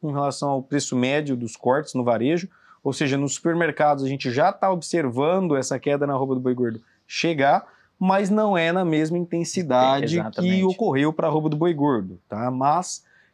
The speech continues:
Speaker 1: isso nos leva a crer em um enxugamento dos estoques dentro dos próximos dias, que pode acabar levando a indústria a sair em busca aí de mais boiadas. No mercado externo, o, a dinâmica não mudou, a gente
Speaker 2: Exato.
Speaker 1: segue com um ritmo de exportação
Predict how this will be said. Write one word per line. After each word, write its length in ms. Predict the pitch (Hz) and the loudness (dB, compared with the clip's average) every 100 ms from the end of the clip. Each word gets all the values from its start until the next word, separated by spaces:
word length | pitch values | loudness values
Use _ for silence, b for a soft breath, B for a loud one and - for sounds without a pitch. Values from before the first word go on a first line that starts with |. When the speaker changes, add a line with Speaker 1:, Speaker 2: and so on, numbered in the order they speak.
| - | -12
Speaker 1:
isso 260 | 123 - | -6 0
nos 160 | 180 196 | 2 2
leva 480 | 165 175 196 202 175 - | 4 4 4 2 -2 0
a 160 | 135 | 0
crer 400 | 135 156 156 147 | 0 0 2 2
em 220 | 156 180 | 0 0
um 180 | 180 185 | 0 0
enxugamento 800 | 190 - 185 185 151 165 208 202 | -2 -4 -4 -2 -2 -4 -4 -6
dos 220 | 156 131 | -6 -6
estoques 680 | 127 - 120 127 127 - - _ _ - | -8 -4 0 0 -4 -14 -14 _ _ -6
dentro 300 | 127 131 131 | -4 -2 -2
dos 180 | 127 | -6
próximos 440 | - 123 123 143 127 | -2 -2 -2 -4 -8
dias, 160 | 156 | -8
que 80 | - | -8
pode 320 | 185 185 185 | -8 -4 -2
acabar 260 | 190 190 180 | -2 -2 -2
levando 560 | 180 170 127 143 156 160 b b b | 0 -2 -2 -4 -4 -8 b b b
a 100 | 156 | -4
indústria 720 | 151 135 151 - 151 147 139 | -2 0 -2 0 4 4 2
a 60 | |
sair 360 | 135 - 151 151 | 0 -2 0 0
em 180 | 180 143 | -2 -2
busca 340 | 139 147 - | -2 -2 -2
aí 60 | 135 | -2
de 100 | 139 | -2
mais 160 | 139 | -2
boiadas. 500 | 139 156 110 - - _ b b | 0 0 0 -4 -16 _ b b
No 80 | - | 2
mercado 460 | 214 202 180 170 160 | 4 4 2 2 2
externo, 580 | - - 180 208 147 107 | -4 -2 0 0 -2 -6
o, 300 | 117 180 240 | -10 -10 -4
a 80 | 220 | 0
dinâmica 480 | 214 196 208 208 | 2 4 2 2
não 100 | 202 | 2
mudou, 460 | 190 180 135 165 208 | 2 2 2 2 0
a 100 | - | -6
gente 180 | 110 135 | -8 -6
Speaker 2:
Exato. 220 | 117 110 | -4 -2
Speaker 1:
segue 240 | 156 190 185 | 0 0 -4
com 240 | - 165 | -2 -2
um 40 | 131 | -2
ritmo 480 | 139 226 220 165 | 0 -2 0 -4
de 60 | 143 | -4
exportação 760 | 139 147 143 139 131 - 123 | -4 -4 -2 -2 -4 -4 -4